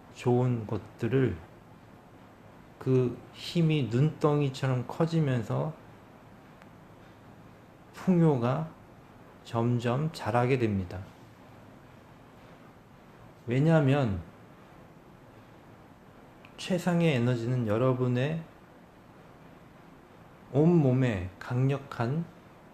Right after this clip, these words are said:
민감한 센서를 주기 때문입니다.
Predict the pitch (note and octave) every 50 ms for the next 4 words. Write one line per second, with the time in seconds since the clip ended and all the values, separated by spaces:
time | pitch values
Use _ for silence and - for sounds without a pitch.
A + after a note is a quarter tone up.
0 | - - - A2 B2 C#3 C#3+ D3 C#3 C#3+ C3+ C3 C3+ C3 B2+ A#2+ - - - D#3+
1 | E3 E3+ E3 E3 - C#3+ C3+ B2 C3+ C#3 C3+ A2+ F2+ F2+ - - - - - -
2 | - - - - - - - - - - - - - - - - - - - -
3 | - B2+ A#2+ B2+ B2+ - - C#3+ C#3 C#3+ C#3+ C#3 C3 A#2 G#2+ G2+ G2 G2 - G2+